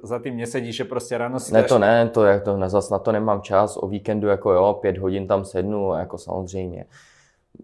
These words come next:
Speaker 2: Musím dohnat resty, co jsem za ten víkend nes-, za ten týden nestihl, ale, ale pět, šest hodin max o víkendu, jinak tak ve všední den dvě hoďky, tři hoďky, to si na to člověk čas musí najít, no, vždycky.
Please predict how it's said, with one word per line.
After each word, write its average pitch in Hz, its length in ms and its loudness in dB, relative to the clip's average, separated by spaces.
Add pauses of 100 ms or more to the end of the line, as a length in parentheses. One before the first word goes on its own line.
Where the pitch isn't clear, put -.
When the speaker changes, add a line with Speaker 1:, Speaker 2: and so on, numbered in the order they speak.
Speaker 2:
Musím 98 320 -2
dohnat 104 360 0
resty, 98 380 -2
co - 140 -12
jsem 95 180 -8
za 95 100 -2
ten 95 180 -4
víkend 92 360 -6
nes-, 90 260 -8
za 98 180 0
ten 98 180 -2
týden 95 300 0
nestihl, 90 520 -8
ale, 87 480 -4 (1500)
ale 87 220 0
pět, 92 220 -2
šest 98 200 -4
hodin 98 240 -4
max 98 260 -4
o 95 60 -2
víkendu, 98 460 -4
jinak 95 240 -2
tak 98 180 -2
ve 95 120 0
všední 98 360 -4
den 95 240 -2
dvě 90 160 0
hoďky, 92 600 -4
tři - 140 -8
hoďky, 92 480 -4
to 90 100 -14
si 98 140 -10
na 90 100 -4
to 92 140 -6
člověk 92 300 -4
čas 92 220 -8
musí 95 280 -10
najít, 87 300 -10
no, 85 160 -12
vždycky. 90 600 -10